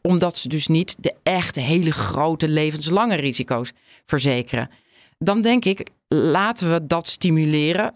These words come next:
Desnoods verplicht stellen dat je dus kan kiezen of je hebt een buffer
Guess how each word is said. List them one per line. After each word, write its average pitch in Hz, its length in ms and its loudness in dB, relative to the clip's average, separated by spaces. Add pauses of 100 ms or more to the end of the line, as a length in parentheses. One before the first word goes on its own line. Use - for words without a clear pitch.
Desnoods 160 600 -2
verplicht 165 400 -2
stellen 143 420 -2
dat 143 220 -2
je 147 100 -2
dus 143 300 -2
kan 143 180 -2
kiezen 151 360 -2
of 147 300 -4 (220)
je 151 200 0
hebt 160 160 -2
een 151 120 2
buffer 156 400 0